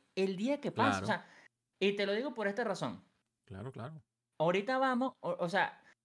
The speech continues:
Speaker 1: Gabriel Moreno tuvo una carta del evento noventa y siete del juego de comodín, de la serie comodín.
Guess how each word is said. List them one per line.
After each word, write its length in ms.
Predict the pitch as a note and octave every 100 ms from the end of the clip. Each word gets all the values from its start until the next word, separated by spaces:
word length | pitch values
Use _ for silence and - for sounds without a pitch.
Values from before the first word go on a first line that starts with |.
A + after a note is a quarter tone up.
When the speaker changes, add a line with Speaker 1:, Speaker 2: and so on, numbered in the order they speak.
| _
Speaker 1:
Gabriel 340 | D#3+ F#3 G3
Moreno 460 | F#3+ F3 D#3 G#2+ - -
tuvo 100 | E3+
una 160 | G#3+
carta 220 | A3 A3
del 100 | A3+
evento 280 | G3 G3 G3
noventa 260 | G#3+ G#3 F#3+
y 40 |
siete 440 | C#3+ F3+ B2+ G#3+ - _ _ _ -
del 280 | D3+ D#3+ D3
juego 180 | D#3
de 80 | D3+
comodín, 480 | D#3+ E3+ F3+ A3+ B2+
de 80 | A#2+
la 60 |
serie 180 | B2 D#3
comodín. 500 | E3+ F3 F3+ E3+ -